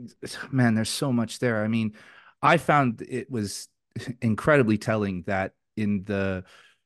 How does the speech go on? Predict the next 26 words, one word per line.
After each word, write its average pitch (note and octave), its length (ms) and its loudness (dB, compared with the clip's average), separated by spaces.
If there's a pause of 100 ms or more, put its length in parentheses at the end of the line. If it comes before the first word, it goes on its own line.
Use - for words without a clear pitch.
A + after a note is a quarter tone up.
(520)
you A2 120 -2
know, G2 140 2
in G2+ 320 2
the G2 380 0 (600)
spirit B2+ 680 2
of G#2 420 -2
equity, F#2+ 580 -4 (120)
they G#2 180 0 (200)
put - 320 -2
First - 340 -2
Nations G2+ 340 -4
communities F#2+ 480 -4
forward F2+ 440 0
to - 80 -14
take - 260 -4
the F#2+ 80 -4
vaccine F2+ 480 -2
first, E2+ 520 -4
right? F#2 320 -2
Like, F#2 200 -4
it G2+ 80 2
was, F#2 260 -2
it G#2 100 -2
was G2+ 200 -2
framed A2+ 440 2
as, G2 300 0